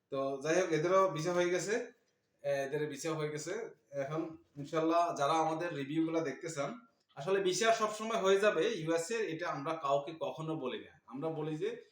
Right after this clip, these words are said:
আপনারা যদি আমাদের কাছে ফাইল প্রসেস করান, তাহলে আপনাদের লস হইতে পারে, কারণ আমাদের প্রসেসিং ফি, পারিশ্রমিক আমরা নেব। এছাড়াও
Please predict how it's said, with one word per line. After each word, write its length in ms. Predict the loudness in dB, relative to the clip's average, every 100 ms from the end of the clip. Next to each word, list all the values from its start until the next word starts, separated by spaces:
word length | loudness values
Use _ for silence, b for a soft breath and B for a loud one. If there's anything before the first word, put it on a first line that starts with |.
| _
আপনারা 320 | -10 -4 -4
যদি 180 | -2 -2
আমাদের 320 | 0 0 -2
কাছে 220 | -4 -6 -6
ফাইল 260 | -4 -6
প্রসেস 360 | -6 -10 -10 -4
করান, 360 | 0 0 0 -6 B B -16
তাহলে 260 | -8 -2
আপনাদের 300 | -2 0 -2
লস 280 | 2 2 2
হইতে 160 | -2 -2
পারে, 180 | -4 -8 _ -10
কারণ 240 | -6 -2
আমাদের 260 | -2 -2 -4
প্রসেসিং 460 | -6 -6 -8 -8 -10 -8
ফি, 180 | -8 -6
পারিশ্রমিক 460 | -8 -6 -8 -6
আমরা 180 | -4 -2
নেব। 500 | -4 -4 -4 -4 -8 b b b -12
এছাড়াও 560 | -6 0 0 -2 -6